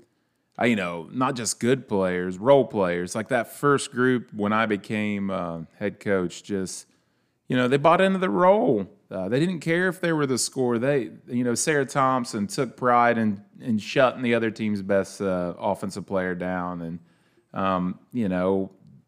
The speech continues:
Katie Unger loved the rebound and do the dirty stuff. And, you know, that I've been blessed with players that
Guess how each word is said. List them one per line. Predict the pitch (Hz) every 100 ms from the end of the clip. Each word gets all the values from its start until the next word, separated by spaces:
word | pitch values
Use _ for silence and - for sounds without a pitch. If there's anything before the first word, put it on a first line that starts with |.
| - _ -
Katie | - 127 123 117
Unger | 117 120 110 98 95
loved | 90 101 120 110
the | 107
rebound | 107 113 110 98 95 90 85 80 80 82
and | 80 78 82
do | 110 107
the | 95
dirty | 90 107 117 101
stuff. | 98 - 92 87 85 -
And, | 90 90 _ _ _ _ -
you | 101
know, | 92 90
that | 92 127 127 92 - - -
I've | 123
been | 143 131
blessed | 120 120 120 117
with | 117 107
players | 120 113 113 110 107
that | 104 104 95